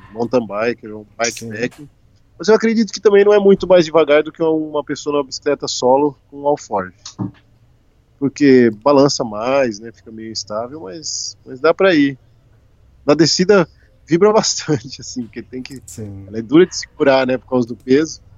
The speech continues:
Speaker 1: mas
Speaker 2: Uhum.
Speaker 1: até agora quebrou um raio, estourou um raio traseiro, assim,
Speaker 2: Tá.
Speaker 1: vamos falar.
Speaker 2: É,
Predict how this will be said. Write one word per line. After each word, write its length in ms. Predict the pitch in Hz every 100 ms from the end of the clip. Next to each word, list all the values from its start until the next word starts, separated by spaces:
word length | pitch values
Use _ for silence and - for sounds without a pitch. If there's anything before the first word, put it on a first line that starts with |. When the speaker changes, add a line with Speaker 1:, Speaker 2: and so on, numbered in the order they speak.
| - _ _ -
Speaker 1:
mas 200 | 151 175
Speaker 2:
Uhum. 60 | 165
Speaker 1:
até 160 | 170
agora 380 | 165 151 165 - - - - - - - - - - - - - - -
quebrou 280 | - 202 247
um 60 | 254
raio, 400 | 156 135 107 101
estourou 320 | - 147 175
um 40 |
raio 300 | 147 123 131
traseiro, 460 | 131 123 110 101 95
assim, 120 | 95
Speaker 2:
Tá. 120 | 110
Speaker 1:
vamos 240 | 107 107 101
falar. 220 | 101
Speaker 2:
É, 40 | 101